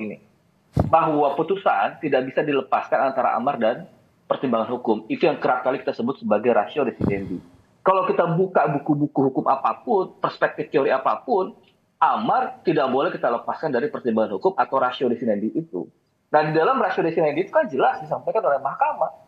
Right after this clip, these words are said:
Dalam perspektif historis, bahwa praktek selama ini, hitungan soal batasan usia itu dihitung pada saat penetapan pasangan calon, bukan pelantikan. Yang kedua,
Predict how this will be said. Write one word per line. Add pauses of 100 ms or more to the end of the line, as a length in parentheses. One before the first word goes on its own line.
(140)
Dalam
perspektif
historis, (480)
bahwa
praktek
selama
ini, (320)
hitungan
soal
batasan
usia
itu
dihitung
pada
saat
penetapan
pasangan
calon, (320)
bukan
pelantikan. (240)
Yang
kedua,